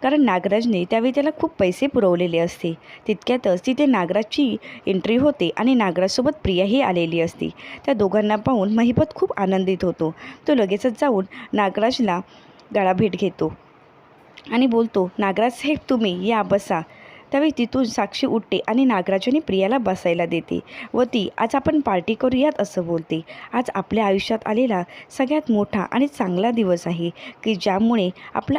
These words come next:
आयुष्य बदलून गेलं." त्यावेळी नागराज बोलतो, "हो ना, त्या अपघातामध्ये दादा गेला नाही, पण मी दादाचं अख्खं आयुष्य उद्ध्वस्त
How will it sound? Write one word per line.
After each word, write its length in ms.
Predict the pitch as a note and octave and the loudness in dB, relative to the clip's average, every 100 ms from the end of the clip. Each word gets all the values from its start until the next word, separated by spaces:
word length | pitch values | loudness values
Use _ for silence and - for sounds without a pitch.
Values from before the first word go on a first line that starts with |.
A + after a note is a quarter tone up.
| - | 0
आयुष्य 380 | F3+ G#3 - C#4 | 0 0 0 0
बदलून 380 | F#3+ E3+ F3 | 0 0 -4
गेलं." 280 | E3+ D#3 D#3+ E3+ - - - - | -2 -2 -2 -6 -16 -20 -20 -2
त्यावेळी 240 | G#3 G#3 | 0 2
नागराज 420 | G3+ E3+ F#3 F#3 F#3+ | 0 0 0 0 0
बोलतो, 420 | A#3 G#3 F3+ F3 - - | -2 0 -4 -4 -10 -4
"हो 180 | A3 B3 | 0 2
ना, 180 | A#3 E3+ - - - | 2 -2 -10 -20 -8
त्या 100 | - | -4
अपघातामध्ये 600 | G3+ E3+ G3+ G3 B3 C#4 C#4 | -4 -2 -2 0 0 0 0
दादा 340 | G3 E3+ A3 | 0 0 0
गेला 300 | A#3+ B3+ A#3+ | 0 2 2
नाही, 260 | F3+ E3+ D#3+ - - - | 0 -2 -6 -8 -20 -2
पण 100 | C#4+ | 2
मी 100 | D#4+ | 2
दादाचं 460 | A#3+ F#3 F#3+ A3 - | 2 0 0 -2 -4
अख्खं 300 | G3+ - - - | -6 -10 -10 -2
आयुष्य 380 | F3 A3 - | 0 0 0
उद्ध्वस्त 460 | B3+ F#3 F3+ F3+ | 0 2 0 0